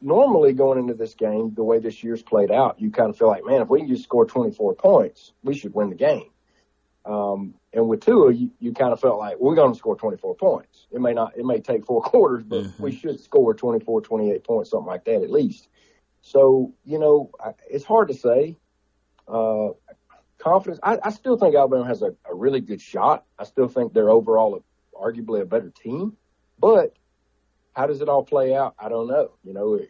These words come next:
Speaker 1: can we, i-, if there's turnovers, you know, and Iron Bowl is one of those, those wacky games that you rarely have a score of, like, twenty-eight to twenty-four. It's something like twenty-nine to twenty-five. And you're like, "I don't even know how we got there."
Speaker 2: <laughs>
Speaker 1: Right?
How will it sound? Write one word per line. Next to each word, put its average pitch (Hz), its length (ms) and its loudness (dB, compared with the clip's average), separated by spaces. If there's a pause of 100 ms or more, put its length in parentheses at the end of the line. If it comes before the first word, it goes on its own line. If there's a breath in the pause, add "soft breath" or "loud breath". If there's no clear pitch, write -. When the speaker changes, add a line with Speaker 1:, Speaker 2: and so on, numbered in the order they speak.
(100)
Speaker 1:
can 95 180 -10
we, 95 340 -8 (380)
i-, 90 120 -12
if 98 200 -6
there's 98 200 2
turnovers, 120 920 2 (420)
you 196 140 4
know, 196 120 8
and 185 80 6
Iron 196 200 6
Bowl 160 160 4
is 127 60 -4
one 135 120 -4
of 135 60 -2
those, 117 300 -8
those 110 180 -8
wacky 110 380 -6
games 107 440 -6
that 92 240 -10 (480)
you 120 140 -6
rarely 135 380 4
have 120 200 -6
a 104 40 -6
score 117 440 -2
of, 101 120 -6
like, 98 220 -8
twenty-eight 113 480 -2
to 92 80 -20
twenty-four. 95 680 -8 (100)
It's 107 180 -14
something 113 240 0
like 95 180 -4 (100)
twenty-nine 123 640 0
to 101 60 -14
twenty-five. 95 600 -6 (200)
And 120 120 -8
you're 117 120 2
like, 147 240 -6
"I 139 60 -2
don't 165 100 0
even 151 100 0
know 147 120 4
how 139 140 -2
we 123 120 -4
got 135 300 -4
there." 190 200 2
Speaker 2:
<laughs> - 60 -4
Speaker 1:
Right? 214 380 0